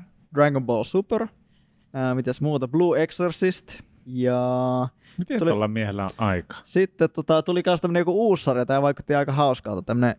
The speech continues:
Speaker 1: Shibatarian. Tästä on nyt tullut vasta kolme chapteria. Mutta tota, tää oli hyvin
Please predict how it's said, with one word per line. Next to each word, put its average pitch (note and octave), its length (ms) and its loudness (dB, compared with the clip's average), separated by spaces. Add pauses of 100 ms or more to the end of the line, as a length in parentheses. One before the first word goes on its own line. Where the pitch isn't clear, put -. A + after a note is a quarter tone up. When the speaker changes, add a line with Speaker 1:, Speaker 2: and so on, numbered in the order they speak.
(100)
Speaker 1:
Shibatarian. B2+ 1080 0 (140)
Tästä C3 200 -2
on C3 60 2
nyt B2+ 140 -4
tullut C3 240 -2
vasta B2+ 600 0 (440)
kolme D#3+ 420 2
chapteria. A2+ 640 -2 (720)
Mutta B2 180 -6
tota, A#2 400 0 (420)
tää C#3+ 100 -2
oli C#3 120 0
hyvin C3+ 280 -4